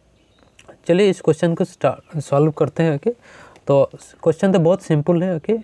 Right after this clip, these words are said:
लेकिन यहाँ पे जो concept मैं बताऊँगा, ओके, वो किसी भी complicated electrical circuit को solve करने के लिए हम यूज़ कर सकते हैं, ओके? तो चलिए इसको थोड़ा analyze करते हैं, okay, one by one। तो सबसे पहले आप देख सकते हैं यहाँ पे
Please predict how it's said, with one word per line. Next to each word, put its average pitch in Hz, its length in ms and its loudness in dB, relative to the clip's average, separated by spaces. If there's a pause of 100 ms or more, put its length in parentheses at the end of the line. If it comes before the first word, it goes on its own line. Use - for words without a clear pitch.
लेकिन 151 380 0
यहाँ 160 160 2
पे 156 120 0
जो 160 140 0
concept 151 420 -2
मैं 160 100 2
बताऊँगा, 151 420 0
ओके, 160 180 -2
वो 147 500 2 (360)
किसी 180 260 0
भी 185 100 2
complicated 165 640 0
electrical 151 420 -2
circuit 143 360 -2
को - 120 -2
solve 143 280 0
करने 143 300 0
के 139 100 -4
लिए 147 180 0
हम 151 240 -2
यूज़ 139 220 -2
कर 139 120 -2
सकते - 300 -6
हैं, 123 100 -4
ओके? 233 160 -2 (600)
तो 180 60 -2
चलिए 208 280 2
इसको - 280 -4
थोड़ा 160 220 0
analyze 156 460 2
करते 147 260 -2
हैं, 147 140 0
okay, 139 140 -6
one 135 240 -2
by 131 220 -4
one। 175 100 -8 (2250)
तो 208 60 -2
सबसे 180 280 -4
पहले 208 200 0
आप 185 80 0
देख 160 220 -2
सकते - 280 -6
हैं 202 60 0
यहाँ 175 160 -2
पे 185 160 2